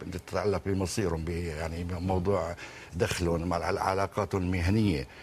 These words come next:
وبعدين الشيء الأساسي اللي دفعني أنا باتجاه الغرب هو إنه الفيلم لو انعمل باللغة العربية هذا لن يرى النور،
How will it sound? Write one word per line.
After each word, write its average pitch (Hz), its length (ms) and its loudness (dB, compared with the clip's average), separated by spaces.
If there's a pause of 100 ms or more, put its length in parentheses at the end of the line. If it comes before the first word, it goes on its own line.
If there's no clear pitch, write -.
(360)
وبعدين 113 500 2
الشيء 151 260 4
الأساسي 123 480 2
اللي 101 100 4
دفعني 98 500 0
أنا 95 120 0
باتجاه 90 380 2
الغرب 92 240 0
هو 101 180 2
إنه 104 200 2
الفيلم 135 420 2
لو 104 180 4
انعمل 107 420 2
باللغة 104 260 2
العربية 92 520 2
هذا 98 100 2
لن 117 220 4
يرى 85 200 0
النور، 82 340 0